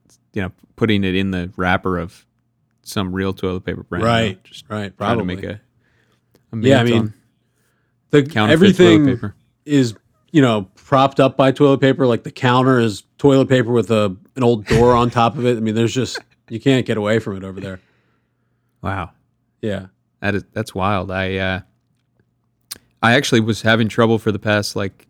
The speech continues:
Speaker 1: four or five days buying toilet paper, uh,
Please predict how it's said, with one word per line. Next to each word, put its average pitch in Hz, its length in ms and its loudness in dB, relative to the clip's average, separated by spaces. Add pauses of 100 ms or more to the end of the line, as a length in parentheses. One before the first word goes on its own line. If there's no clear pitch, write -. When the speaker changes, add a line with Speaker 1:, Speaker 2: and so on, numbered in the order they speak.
(140)
Speaker 1:
four - 260 0
or 110 60 2
five 107 260 0
days 107 300 2 (180)
buying 110 340 0
toilet 92 320 -6
paper, 90 400 -10 (320)
uh, 98 300 -10